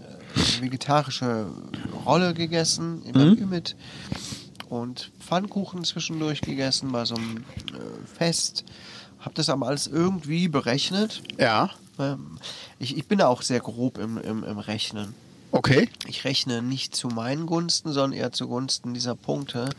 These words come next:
Speaker 2: Das mach ich
Speaker 1: Lieber
Speaker 2: auch.
Speaker 1: ein bisschen mehr,
Speaker 2: Ja.
Speaker 1: ne, als mich zu belügen.
Speaker 2: Ja.
Speaker 1: Das hab ich damals gemacht. Also nicht viel, aber so ein bisschen geschummelt. Äh, das hab ich aber keinen Bock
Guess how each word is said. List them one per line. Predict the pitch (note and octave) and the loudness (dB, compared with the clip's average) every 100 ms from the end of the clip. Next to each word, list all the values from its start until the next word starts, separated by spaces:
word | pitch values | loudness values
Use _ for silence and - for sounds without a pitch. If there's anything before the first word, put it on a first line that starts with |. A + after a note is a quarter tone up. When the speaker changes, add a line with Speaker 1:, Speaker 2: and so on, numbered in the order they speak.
| - - | -2 2
Speaker 2:
Das | B2 | 4
mach | E3+ | 6
ich | E3+ | 10
Speaker 1:
Lieber | C#3 | 10
Speaker 2:
auch. | D3+ | 8
Speaker 1:
ein | |
bisschen | D#3+ - B2 | 4 0 0
mehr, | B2+ C#3 D#3 F#3+ G3+ - - - - | 4 8 8 8 6 0 -20 -10 2
Speaker 2:
Ja. | B2 D3 | 4 4
Speaker 1:
ne, | E3 - - - - - | 2 -4 -12 -12 -12 -4
als | C3 B2+ | -2 0
mich | C#3 C3 | 0 0
zu | - C#3 | 0 0
belügen. | C3+ C3 C3 C3+ A2 B2+ - - | 2 4 4 4 0 -6 -6 2
Speaker 2:
Ja. | B2+ | 2
Speaker 1:
Das | B2 - | 2 0
hab | B2+ | -2
ich | C3 - | -2 -4
damals | B2 C3 E3 E3+ - | 0 0 0 -2 -4
gemacht. | E3 F3 - - - - | -2 -4 -6 -16 -20 -20
Also | - A#2 B2 | -12 -6 -4
nicht | A#2+ - | -6 -8
viel, | - D3+ F3 | -6 -4 -2
aber | D#2 B2 A#2 | -2 -2 -4
so | F2 | -6
ein | G2+ | -6
bisschen | B2 - A#2+ B2+ | -4 -4 -6 -8
geschummelt. | G#2+ - D#3 C#3 C#3 - - - - - - | -8 -4 -2 0 -2 -6 -16 -16 -16 -14 -4
Äh, | A#2 A#2 | 0 0
das | A#2 A2 | -4 -4
hab | C#3 | -4
ich | - - | -4 -8
aber | A#2 | -6
keinen | - G#2+ | -4 -4
Bock | G2 | -6